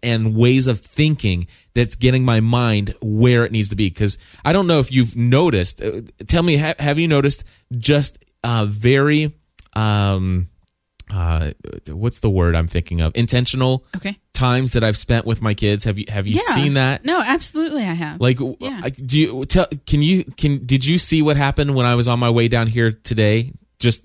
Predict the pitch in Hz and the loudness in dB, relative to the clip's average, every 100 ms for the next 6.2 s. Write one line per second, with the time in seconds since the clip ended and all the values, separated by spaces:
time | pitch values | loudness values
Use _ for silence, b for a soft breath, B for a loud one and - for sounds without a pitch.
0 | - 101 117 247 - 117 269 254 254 233 | -12 -4 -2 0 0 2 0 0 0 -2
1 | 220 - 240 226 _ - 220 202 190 175 | -6 -4 -6 -6 _ -12 -8 -6 -6 -8
2 | 185 196 196 202 175 165 147 139 131 101 | -4 -4 -2 0 2 2 0 2 2 2
3 | 92 82 110 127 - 127 131 104 90 78 | 0 0 -2 -4 0 2 4 2 -2 -4
4 | 92 277 262 220 196 214 - _ _ _ | 0 2 2 0 -6 -10 -16 _ _ _
5 | _ _ _ _ _ _ _ _ _ 254 | _ _ _ _ _ _ _ _ _ 0
6 | 277 | 2